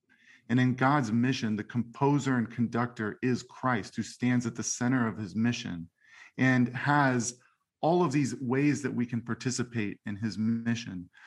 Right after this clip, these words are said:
that he's bringing together. And they're not in competition with one another. They're not ranked over one another, but they're mutually beautifying, harmonizing, enhancing one another.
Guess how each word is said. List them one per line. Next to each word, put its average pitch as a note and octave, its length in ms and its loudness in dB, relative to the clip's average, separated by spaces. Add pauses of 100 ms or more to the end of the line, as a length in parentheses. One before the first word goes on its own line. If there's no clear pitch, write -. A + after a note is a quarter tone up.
(240)
that B2 280 0
he's B2+ 240 2
bringing B2+ 520 0
together. F#2 640 -4 (240)
And C3 120 4
they're B2+ 80 6
not C3 220 4
in A#2 120 0
competition A#2 680 -4
with C#3 180 -4
one C3+ 140 0
another. A#2+ 320 -2
They're G2 160 -10
not F#2+ 260 -8
ranked C3+ 440 0
over C3+ 200 -2
one A#2+ 200 0
another, A2 380 -2 (340)
but A#2+ 120 -2
they're A#2 140 2
mutually B2 720 0
beautifying, A#2 1160 0 (100)
harmonizing, A2+ 920 0
enhancing G#2 680 -4
one F2+ 120 -8
another. F2+ 420 -12